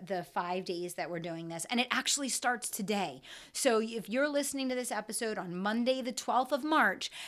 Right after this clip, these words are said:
that means that today is the day that we're getting this started. So I want you to take action right away. So before we go any further, if you have a book inside of you and you have a desire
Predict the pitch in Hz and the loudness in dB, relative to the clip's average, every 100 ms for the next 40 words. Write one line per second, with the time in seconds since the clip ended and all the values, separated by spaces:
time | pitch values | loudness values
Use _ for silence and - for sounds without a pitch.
0 | - 214 247 254 247 220 208 208 247 277 | 0 2 4 4 4 4 2 4 6 8
1 | 311 285 285 277 277 254 233 247 240 226 | 8 6 4 6 6 6 4 6 6 4
2 | 214 226 - 208 190 185 196 202 208 220 | 0 -2 2 2 2 2 2 2 0 0
3 | 214 202 190 180 180 - 180 175 170 170 | -2 -2 -2 -2 -4 -4 -4 -4 -2 -2
4 | 147 160 - _ _ _ _ _ - - | -4 -6 -16 _ _ _ _ _ -16 -6
5 | - 262 240 240 - - - 254 320 359 | 4 6 6 2 -12 -8 -6 -4 0 2
6 | 370 302 - 240 254 269 233 196 151 - | 4 4 2 -2 -2 -4 -2 -4 -4 -8
7 | - _ _ - _ - 349 349 370 359 | -12 _ _ -20 _ 0 0 2 2 2
8 | - 247 240 - 156 - 247 - 233 214 | 2 0 0 -2 -6 -6 -6 -4 -2 -2
9 | 190 170 165 160 - 165 190 202 233 247 | -2 -4 -6 -8 -10 -8 -4 -2 -2 -2
10 | 247 233 202 208 202 214 175 156 | -2 -2 0 0 0 0 -2 -4